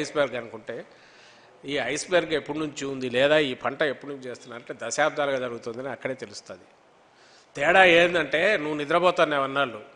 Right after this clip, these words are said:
లేదా వాటాలు తీసుకునేవేమో తెలియదు. నీ రాజకీయానికి కాదేది అతీతం, సొంత నువ్వు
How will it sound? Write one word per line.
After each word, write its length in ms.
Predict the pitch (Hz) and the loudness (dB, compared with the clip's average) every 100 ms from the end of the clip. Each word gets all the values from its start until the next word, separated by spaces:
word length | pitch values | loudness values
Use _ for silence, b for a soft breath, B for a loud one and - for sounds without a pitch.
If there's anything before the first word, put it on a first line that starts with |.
| - - | -20 -6
లేదా 220 | 147 160 175 | 2 6 6
వాటాలు 360 | 147 151 160 | 6 6 4
తీసుకునేవేమో 500 | 147 131 143 135 143 | 0 -8 -8 -6 -6
తెలియదు. 400 | 143 117 117 95 95 _ _ _ _ _ _ _ _ b b b b b _ | -6 -8 -8 -12 -20 _ _ _ _ _ _ _ _ b b b b b _
నీ 320 | 127 165 175 160 | -4 2 4 4
రాజకీయానికి 920 | 147 175 180 185 180 170 165 170 151 | 4 4 2 2 6 6 6 0 -8
కాదేది 440 | - 147 160 165 | -4 -2 0 2
అతీతం, 560 | 156 143 143 147 139 123 - - | 2 0 -2 -4 -4 -8 -16 -12
సొంత 240 | 147 147 | -8 -2
నువ్వు 300 | 156 147 135 | -2 -2 -8